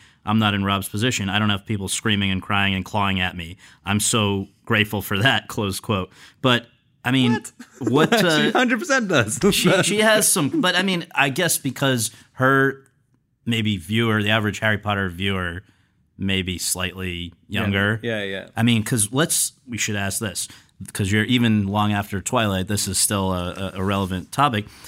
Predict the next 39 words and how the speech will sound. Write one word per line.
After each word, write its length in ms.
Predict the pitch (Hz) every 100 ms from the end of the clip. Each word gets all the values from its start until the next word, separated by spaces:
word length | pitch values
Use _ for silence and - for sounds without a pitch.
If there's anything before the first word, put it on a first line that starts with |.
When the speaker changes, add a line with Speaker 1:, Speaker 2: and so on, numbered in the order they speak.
| - -
Speaker 1:
Who, 440 | - - 165 196 190
as 240 | 117 104
you 120 | 117
saw 300 | 127 - 104
it, 80 | 98 -
is 240 | 104 92
the 320 | 95 95 92 - _ _ _ _ _
archetypal 880 | 117 117 117 110 104 98 95 92 90 _ -
Twilight 500 | 110 101 92 90 - _ _ _ _ _
fan? 420 | - 120 95 87
The 80 | 95
people, 480 | - 131 123 110 107
or 100 | 107
the 140 | 98
obsessive, 640 | 101 95 - 117 - 85 87
the 80 | 98
people 420 | - 139 127 120
that 280 | 110 104 101 - _ _ _ _ _ -
gave 220 | 113 107
you 80 | 107
this 240 | 104 -
nickname 360 | 110 107 104 101
that 120 | 101
I 80 | 98
know 160 | 98
you're 100 | 98
not 280 | 98 95 95
in 100 | 104
love 220 | 101 95
with, 220 | 98 98 -
the 260 | 98 101 104
Speaker 2:
Mm. 40 |
Speaker 1:
R-Pats, 600 | 110 110 107 104 98 - - -
the 100 | 117
people 380 | - 127 117 107
who 100 | 117
feel 380 | - 135 120 113
an 80 | 110
emotional 720 | 110 110 117 120 110 110